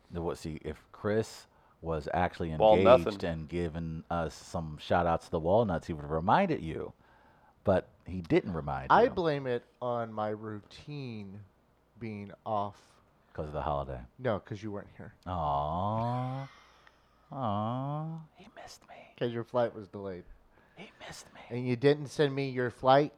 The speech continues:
Speaker 1: Yeah, you're
Speaker 3: number
Speaker 1: gonna, you're
Speaker 3: so
Speaker 1: re-
Speaker 3: I could track it.
Speaker 1: You thought I was an S E C coach?
Speaker 3: Yes, I wanted to do, like, a coach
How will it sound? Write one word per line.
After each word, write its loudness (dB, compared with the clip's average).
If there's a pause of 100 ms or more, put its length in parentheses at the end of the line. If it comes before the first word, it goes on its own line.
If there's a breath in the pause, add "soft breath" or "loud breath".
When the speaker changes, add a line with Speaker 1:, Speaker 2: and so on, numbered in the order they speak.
Speaker 1:
Yeah, -8
you're 4
Speaker 3:
number 6 (100)
Speaker 1:
gonna, 2
you're 4
Speaker 3:
so 12
Speaker 1:
re- 12
Speaker 3:
I 12
could 0
track 10
it. -4 (120)
Speaker 1:
You -20
thought -2
I 0
was 2 (140)
an -4
S 0
E -2
C -2
coach? 2
Speaker 3:
Yes, 12
I 10
wanted 4
to 4
do, 2
like, 4
a 8 (720)
coach 4